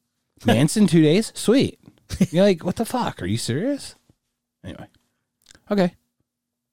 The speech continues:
Speaker 2: Anything last on Acosta?
Speaker 1: Uh, no, he's a wet
Speaker 2: Oh,
Speaker 1: noo-,
Speaker 2: stop.
Speaker 1: wet noodle, bro.
Speaker 2: Wet noodle. <laughs> I like
Speaker 1: Wet
Speaker 2: wet noodle head. No, no, no, neon noodle. <laughs> Rubber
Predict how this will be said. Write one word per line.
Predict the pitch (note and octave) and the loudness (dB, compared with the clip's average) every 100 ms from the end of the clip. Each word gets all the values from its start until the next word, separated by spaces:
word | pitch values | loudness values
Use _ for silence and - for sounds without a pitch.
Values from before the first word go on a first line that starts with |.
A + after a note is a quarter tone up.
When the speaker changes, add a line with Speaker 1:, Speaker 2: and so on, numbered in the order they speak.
| _ _ _ - | _ _ _ -4
Speaker 2:
Anything | C#3 C#3 C3 | 0 0 0
last | C#3 - | -2 0
on | C#3+ | -2
Acosta? | C3 C#3 - F3 _ _ - | -2 -6 -8 -16 _ _ -16
Speaker 1:
Uh, | C#3+ C3 C3 | -12 -10 -10
no, | D#3 | -12
he's | - A#2 C#3+ | -8 -8 -8
a | C3 D#4+ | -10 -14
wet | A#3+ C#3 C3+ | -10 -8 -6
Speaker 2:
Oh, | - | -2
Speaker 1:
noo-, | D3 | -2
Speaker 2:
stop. | D3 - _ _ _ | -2 -8 _ _ _
Speaker 1:
wet | G3+ - - | -20 -18 -18
noodle, | - - - | -20 -20 -20
bro. | - - - - | -20 -20 -18 -6
Speaker 2:
Wet | G#2 | -4
noodle. | F#2+ F#2 - | -2 -4 -8
<laughs> | - - | -8 -4
I | - | -2
like | - F#3+ | 0 0
Speaker 1:
Wet | |
Speaker 2:
wet | D#3+ E3 | 0 2
noodle | D#3 E3 C3+ | 4 4 4
head. | F#2+ E2+ - - C#3 | 0 -2 -10 -14 0
No, | C#4+ | 2
no, | E4 | 4
no, | D#4+ D#4+ | 6 6
neon | D4+ E4+ F4 D4 | 6 4 6 6
noodle. | E4+ F4+ C4+ F3+ - | 8 8 6 2 -4
<laughs> | - - - - _ _ - - _ _ | -12 -14 -20 -20 _ _ -20 -20 _ _
Rubber | G3 F#3+ C4 E4 F#4+ E4+ D4+ | -18 -14 -6 2 4 4 2